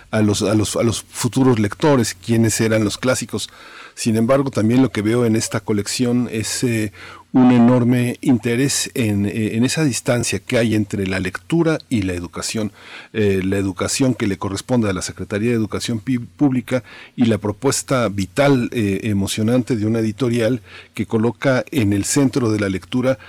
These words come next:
a un conjunto de autores que hablaron de la desigualdad, de la corrupción, eh, de la, de la, de la, de la inequidad, de la explotación, de la esclavitud. Hay un, hay un,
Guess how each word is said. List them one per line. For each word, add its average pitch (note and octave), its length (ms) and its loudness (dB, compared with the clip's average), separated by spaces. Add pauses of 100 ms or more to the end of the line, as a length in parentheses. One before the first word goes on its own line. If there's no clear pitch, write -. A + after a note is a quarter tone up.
(240)
a B2+ 60 0
un C3 80 4
conjunto D3+ 640 0
de B2+ 80 0
autores C#3 460 -2
que A#2 100 -4
hablaron B2+ 380 0
de A2+ 80 -2
la G2+ 100 0
desigualdad, F#2 720 -4
de A#2 260 -8
la E2 120 -6
corrupción, G#2 800 -4 (380)
eh, G2+ 380 0
de G2+ 160 -2
la, F#2+ 100 -2
de G2 360 -2
la, F#2+ 120 -4
de G2+ 140 -4
la, F#2+ 200 -2
de G2 160 -6
la F#2+ 80 -4
inequidad, G2+ 500 -2
de C3+ 140 0
la F#2+ 80 -2
explotación, A#2+ 760 -4
de A2 80 -4
la F2 80 -4
esclavitud. G2 680 -6 (380)
Hay D3 160 0
un, E3 260 2
hay C#3+ 180 2
un, D3 140 4